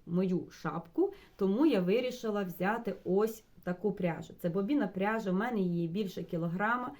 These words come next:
Склад даної пряжі — це, е, мерінос і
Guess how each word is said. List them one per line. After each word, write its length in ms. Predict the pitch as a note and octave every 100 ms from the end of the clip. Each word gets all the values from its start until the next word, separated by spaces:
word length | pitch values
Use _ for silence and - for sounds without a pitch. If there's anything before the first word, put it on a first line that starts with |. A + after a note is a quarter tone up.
| -
Склад 240 | - A#3 A#3
даної 320 | A3+ G#3+ G3+
пряжі — 640 | G3 G#3+ G3 F#3 G3 F#3 F3+
це, 400 | - G#3 F#3 F3+ -
е, 400 | F3+ F3+ F3 E3+
мерінос 680 | G3 G#3 A3+ A#3 A3+ F#3+ -
і 260 | - G3+